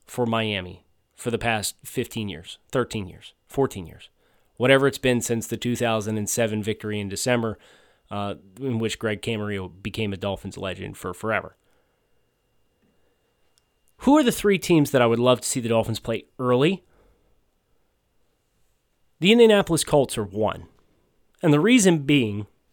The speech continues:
the Indianapolis Colts have a new quarterback, Carson Wentz. The Indianapolis Colts also lost their starting left tackle in Anthony Costanzo. They do not have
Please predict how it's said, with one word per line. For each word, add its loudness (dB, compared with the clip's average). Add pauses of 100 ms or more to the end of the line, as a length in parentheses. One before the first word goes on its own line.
(640)
the 6
Indianapolis 6
Colts -2
have -2
a -4
new -2
quarterback, -2
Carson 2
Wentz. -2 (1300)
The 6
Indianapolis 6
Colts 2
also 2 (340)
lost 2
their 0
starting 0
left -4
tackle 4
in 0
Anthony -4
Costanzo. 0
They 0
do -2
not 2
have -4